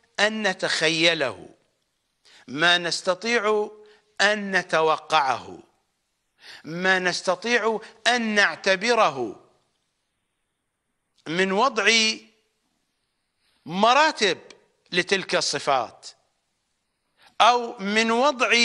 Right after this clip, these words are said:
خصائص، ومن النظر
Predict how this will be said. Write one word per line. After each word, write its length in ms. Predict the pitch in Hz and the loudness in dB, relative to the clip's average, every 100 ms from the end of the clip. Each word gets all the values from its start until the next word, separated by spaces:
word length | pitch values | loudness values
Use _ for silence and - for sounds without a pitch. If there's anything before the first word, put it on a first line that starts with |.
| 226 - _ _ | 2 -2 _ _
خصائص، 1200 | - - 226 - 294 277 - 170 110 - - - _ _ _ _ _ _ _ _ _ _ _ - - | -6 0 2 4 4 4 2 -2 -2 -6 -6 -10 _ _ _ _ _ _ _ _ _ _ _ -20 -8
ومن 400 | 160 214 220 226 | 0 0 2 2
النظر 840 | 226 220 226 294 277 269 262 247 | 2 2 2 2 4 2 2 -2